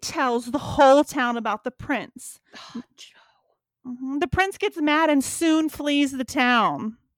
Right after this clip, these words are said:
Speaker 2: Ugh, I wanted to get with Melvin.
Speaker 1: Sorry. You have to
Speaker 2: Damn
Speaker 1: go to
Speaker 2: it.
Speaker 1: Gilbertonia now. The prince is so mad at his chance for a normal Christmas, he makes sure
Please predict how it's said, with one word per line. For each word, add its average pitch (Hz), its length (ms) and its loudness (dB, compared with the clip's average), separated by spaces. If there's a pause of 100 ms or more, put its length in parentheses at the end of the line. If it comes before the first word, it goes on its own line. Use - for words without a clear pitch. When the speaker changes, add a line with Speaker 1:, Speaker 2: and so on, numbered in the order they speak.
(260)
Speaker 2:
Ugh, 214 160 -14 (580)
I 190 80 -20
wanted 233 300 -16
to 233 80 -18
get 185 300 -14
with 247 160 -18
Melvin. 233 840 -14 (400)
Speaker 1:
Sorry. 240 600 -20 (160)
You 247 80 -14
have 247 80 -16
to 254 80 -12
Speaker 2:
Damn - 20 -12
Speaker 1:
go 247 140 2
to 226 40 -4
Speaker 2:
it. 214 40 -14
Speaker 1:
Gilbertonia 240 760 0
now. 202 460 -10 (1400)
The 311 80 -6
prince 381 300 -2
is - 140 0
so 311 680 4 (140)
mad 220 600 0 (180)
at 254 100 -4
his 262 200 -4
chance 233 520 -2 (220)
for 269 180 0
a 254 220 -2 (160)
normal 311 560 4
Christmas, 254 640 -6 (300)
he 330 160 4
makes 330 320 0
sure 262 420 2